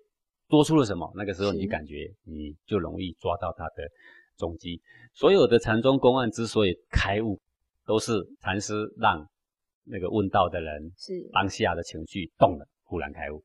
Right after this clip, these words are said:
Speaker 2: 对，要让他在这个当下的时候有动了，他才会叫开悟哦。
Speaker 1: 对，对。
Speaker 2: 对，谢谢讲师。那接下来呢，我们要进行的单元是见微知著。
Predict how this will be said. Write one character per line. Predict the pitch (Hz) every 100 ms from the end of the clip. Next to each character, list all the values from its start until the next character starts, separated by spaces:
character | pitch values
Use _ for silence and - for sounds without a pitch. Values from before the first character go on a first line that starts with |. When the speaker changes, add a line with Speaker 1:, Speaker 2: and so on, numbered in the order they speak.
| _ -
Speaker 2:
对， | 220 185 170
要 | 214 233
让 | 226
他 | 233
在 | 233 226
这 | 214
个 | 208
当 | - 226 254
下 | - 277 190
的 | 170
时 | - 175
候 | 190 170 156 - -
有 | 160 -
动 | 262 208
了， | 160 147
他 | 175
才 | 175 156
会 | 160
叫 | 165
开 | 160 170 151
悟 | 160 147
哦。 | 139 87
Speaker 1:
对， | 76 76 -
对。 | 185
Speaker 2:
对， | 165 - -
谢 | -
谢 | 190 180
讲 | 160 156
师。 | - 165 165 - - _
那 | 262 277
接 | 302
下 | 320 294
来 | 214
呢， | 196 185
我 |
们 | 165
要 | 180
进 | 202 214
行 | 175
的 | 170
单 | 175 175
元 | 165 185
是 | 190
见 | 247 214 180 165
微 | 156
知 | 160 - 208
著。 | 214 185